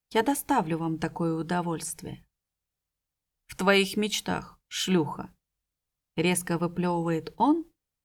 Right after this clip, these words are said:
отталкивая её от себя с такой силой, что Лида просто распластывается на полу,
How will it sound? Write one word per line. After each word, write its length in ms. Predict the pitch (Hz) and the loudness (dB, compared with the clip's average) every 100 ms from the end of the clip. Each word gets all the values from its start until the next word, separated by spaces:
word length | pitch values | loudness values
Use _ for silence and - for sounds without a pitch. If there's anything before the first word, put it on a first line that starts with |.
| _ _ _ _ _ | _ _ _ _ _
отталкивая 760 | 170 170 190 180 180 180 180 175 | -2 0 2 2 0 -4 -2 -2
её 300 | 175 175 175 | -2 -2 -2
от 100 | 175 | -4
себя 340 | - 175 175 | -4 -2 -2
с 100 | 175 | -2
такой 360 | 180 185 294 311 | -6 -2 -2 -2
силой, 520 | - 156 156 180 - _ _ _ _ _ _ _ _ _ _ | -4 -8 -10 -10 -16 _ _ _ _ _ _ _ _ _ _
что 220 | - - | -10 -2
Лида 300 | 220 294 226 | 2 4 4
просто 420 | 196 269 339 - 240 | 2 0 0 -2 -2
распластывается 920 | 202 - 202 262 - 233 208 196 190 | -4 -2 -2 -2 -4 -4 -4 -4 0
на 100 | 190 | 0
полу, 480 | 190 214 180 170 | 0 -4 -4 -10